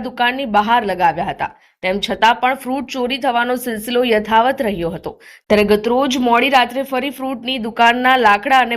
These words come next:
પ્લાસ્ટિકનો બનાવેલ દરવાજો ખોલી અંદરથી ફ્રૂટની ચોરી કરવા આવતો ચોર સી સી ટી વી કેમેરામાં કેદ થઈ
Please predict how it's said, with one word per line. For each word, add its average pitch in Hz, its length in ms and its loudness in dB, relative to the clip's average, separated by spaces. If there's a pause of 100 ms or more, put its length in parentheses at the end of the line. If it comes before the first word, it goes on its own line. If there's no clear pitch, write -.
પ્લાસ્ટિકનો 233 600 0
બનાવેલ 233 440 -2
દરવાજો 214 400 2 (140)
ખોલી 247 260 -2 (360)
અંદરથી 285 500 0
ફ્રૂટની 269 460 -6
ચોરી 247 340 -2
કરવા 240 320 6
આવતો 220 240 -4 (140)
ચોર 294 180 0 (300)
સી 254 140 -12
સી 294 120 -12
ટી 311 160 2
વી 320 160 0
કેમેરામાં 247 580 0
કેદ 202 240 -2
થઈ 180 140 -2